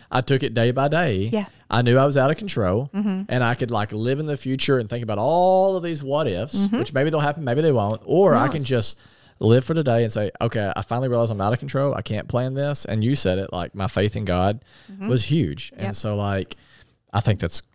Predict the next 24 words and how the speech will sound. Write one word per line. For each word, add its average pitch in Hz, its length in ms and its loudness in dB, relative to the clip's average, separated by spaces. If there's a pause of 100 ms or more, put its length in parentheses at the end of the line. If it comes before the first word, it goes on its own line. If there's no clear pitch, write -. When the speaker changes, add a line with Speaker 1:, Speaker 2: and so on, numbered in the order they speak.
(120)
Speaker 1:
great 98 200 -4
Speaker 2:
Well, 226 120 6
you 220 120 4
Speaker 1:
advice 240 120 6
Speaker 2:
have 214 100 2
Speaker 1:
that 226 80 -2
Speaker 2:
to - 60 0
Speaker 1:
you 220 60 2
Speaker 2:
turn 190 80 2
it 180 100 0
over 165 240 2
to 170 140 -6
God. 160 420 -6 (240)
I-, 180 40 0
Speaker 1:
Yeah. 175 120 2
Speaker 2:
if, 190 180 -2 (160)
and 175 240 2
I 185 140 0
pray 180 280 2
that, 175 220 -2 (600)
you 220 100 -2
know, 190 140 2
there 180 220 0
are 180 220 -4